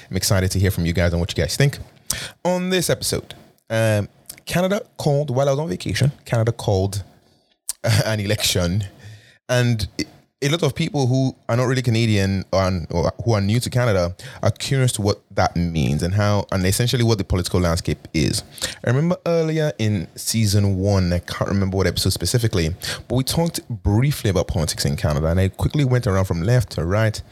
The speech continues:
But now I think it's a good time to break out a little bit more on this and maybe even do, like, a refresher for those who are just rocking with us for the first time. All right, so for those of you who grew up in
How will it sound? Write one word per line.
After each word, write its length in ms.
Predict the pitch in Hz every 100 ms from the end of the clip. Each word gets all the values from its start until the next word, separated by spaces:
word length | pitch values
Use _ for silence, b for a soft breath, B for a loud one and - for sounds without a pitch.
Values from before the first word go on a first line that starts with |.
| B B B B
But 100 | 92
now 80 | 151
I 80 | 147
think 240 | 180 170 -
it's 240 | - - -
a 80 | 101
good 320 | 95 127 -
time 340 | - 107 95 95
to 120 | 95
break 480 | 82 95 95 92 101
out 260 | 82 - -
a 60 | 95
little 320 | 92 92 87
bit 160 | 85 85
more 260 | 85 85
on 140 | 80 82
this 240 | 113 -
and 100 | 101
maybe 180 | 135 131
even 200 | 107 107
do, 140 | 101
like, 180 | 90 -
a 60 | 87
refresher 760 | 85 85 - 92 - 78 80 - B B
for 160 | - 95
those 280 | 92 95 90
who 100 | 82
are 40 |
just 140 | 87 92
rocking 320 | 85 - 80
with 140 | 85
us 120 | 78
for 140 | - 73
the 60 |
first 440 | - - 69 - -
time. 380 | - 67 - - - _ _ - B B
All 80 | 180
right, 140 | - _ B
so 300 | - 160 101 - _
for 140 | -
those 280 | 120 131 208
of 100 | 214
you 160 | 190 180
who 260 | 165 165 110
grew 240 | 117 123
up 140 | 123 -
in 280 | 117 139